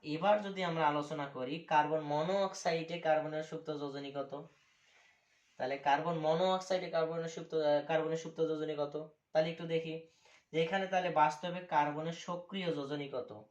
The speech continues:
তাহলে কার্বনের সক্রিয় যোজনী এখানে আছে, কার্বনের একটা অক্সিজেন, একটা অক্সিজেন দুটো ইলেকট্রন শেয়ার করে, এদিকে কার্বনও একটা কার্বন দুটো ইলেকট্রন শেয়ার করবে।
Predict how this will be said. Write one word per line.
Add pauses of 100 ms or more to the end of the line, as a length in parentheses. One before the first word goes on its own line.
(480)
তাহলে
কার্বনের
সক্রিয়
যোজনী
এখানে
আছে, (1300)
কার্বনের
একটা
অক্সিজেন,
একটা
অক্সিজেন
দুটো
ইলেকট্রন
শেয়ার
করে, (600)
এদিকে
কার্বনও
একটা
কার্বন
দুটো
ইলেকট্রন
শেয়ার
করবে।